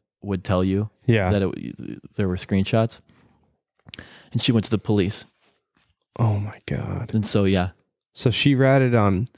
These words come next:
Speaker 1: She ratted on, she ratted us, she ratted us out. So I went to juvie for a week and was on probation for a year.
Speaker 2: Why have I never heard this?
Speaker 1: I don't know.
Speaker 2: I, I've never heard it.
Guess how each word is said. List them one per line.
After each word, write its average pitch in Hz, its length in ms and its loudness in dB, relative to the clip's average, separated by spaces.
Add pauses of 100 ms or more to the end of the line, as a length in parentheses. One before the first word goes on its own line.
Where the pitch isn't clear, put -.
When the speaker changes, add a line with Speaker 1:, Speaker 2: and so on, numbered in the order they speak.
(120)
Speaker 1:
She 131 200 0
ratted 110 300 2
on, 101 200 -2 (140)
she - 180 -2
ratted 117 220 4
us, 107 280 -4 (160)
she - 220 -4
ratted 123 260 2
us 113 160 0
out. 104 220 2 (380)
So 110 100 -4
I - 20 0
went 127 120 -2
to 113 80 0
juvie 104 360 0
for 110 200 0
a 95 80 0
week 107 360 -2 (560)
and 110 160 0
was 104 140 -2
on 98 140 0
probation 98 560 0
for 92 280 0
a 92 100 0
year. 98 400 2
Speaker 2:
Why 170 100 2
have 226 100 4
I 214 60 4
never 180 260 2
heard 196 160 -2
this? - 320 -8 (460)
Speaker 1:
I 165 140 0
don't 214 180 2
know. 202 300 -2
Speaker 2:
I, 135 160 0
I've 156 160 2
never 190 220 2
heard 190 160 2
it. - 100 -6